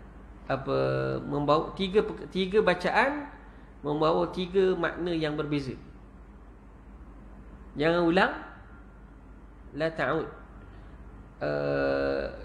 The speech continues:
jangan ulang. Ulang maknanya jangan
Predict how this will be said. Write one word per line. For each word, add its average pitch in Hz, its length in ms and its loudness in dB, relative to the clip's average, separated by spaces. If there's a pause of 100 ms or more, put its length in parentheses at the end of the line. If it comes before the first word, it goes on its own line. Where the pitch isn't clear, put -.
jangan 156 400 4
ulang. 156 440 2 (1800)
Ulang 151 360 4
maknanya 147 400 2
jangan 151 260 4